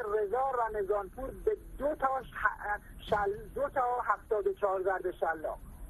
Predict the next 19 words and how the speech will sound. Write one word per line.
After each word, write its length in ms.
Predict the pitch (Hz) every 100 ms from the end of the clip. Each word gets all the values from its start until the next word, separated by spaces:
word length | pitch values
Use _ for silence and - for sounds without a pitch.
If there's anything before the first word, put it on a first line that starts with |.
| - - - - 170
یعنی 160 | 202
یه 140 | 254 262
هفتاد 360 | 208 202 202 185
و 80 |
چهار 320 | 180 214 254 247
ضرب، 380 | 208 196 190 -
دوباره 360 | 196 190 202 233
هفتاد 300 | 180 180 160
و 40 |
چهار 260 | 196 175 131
ضرب 200 | - - - - - - - - - - -
محکوم 440 | 180 - 220 196 -
کرد. 180 | 110 - - - - - - - - -
آقایان 400 | 165 190 240 277 -
سعید 300 | 220 254 247
حقشناس، 680 | 208 196 190 - 190 190 175 - - -
آقای 300 | - 196 240
فروتن، 640 | - 214 202 190 208 196 180
آقای 200 | 180